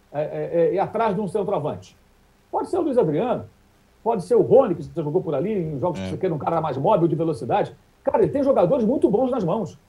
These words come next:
Speaker 1: mas o Palmeiras é o samba de uma nota só, ele joga do mesmo jeito. E quando o adversário se vê no papel de Palmeiras, que é, "estou ganhando, estou me defendendo",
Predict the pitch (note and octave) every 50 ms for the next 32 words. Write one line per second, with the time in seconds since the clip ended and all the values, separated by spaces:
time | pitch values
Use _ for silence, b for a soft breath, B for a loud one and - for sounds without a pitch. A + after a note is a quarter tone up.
0 | _ _ - A3 G3+ F3+ A#3 A#3 G#3+ B3+ A#3+ A3 C4 B3 - - B3 B3 B3 C4
1 | A#3 B3 B3+ A#3+ A#3+ B3 A#3 G#3+ F3+ - - A3+ B3 B3+ G#3+ - - - F#3 F3
2 | E3 A3 A3+ A3+ A3 A3+ G3+ A#3+ A3 G#3 G3+ E3+ E3 - - F3+ A#3 A#3+ A3+ F3
3 | - - _ _ _ - F3+ D#3+ C4+ D4 D4+ - C#4 A3 A#3+ B3 - - - -
4 | F3+ D#3+ C#3 B2 A2+ - A3+ F#3+ C3+ D#3+ E3 E3 G3+ A3 - G#3 - - G3 F3
5 | E3+ - - - B3+ G#3+ G3 C4 C#4+ B3+ - A#2+ - - _ G3+ F#3 D#3 - -
6 | - - _ _ E3+ D3 - - C4 D4 A#3 C#4+ C#4 B3+ C4+ D4 D4 D4 D4 G#3+
7 | - - - - D#4+ D#4 C#4 C4+ - - B3+ A3+ E3 F#3 F#3 C#3+ A#2 B2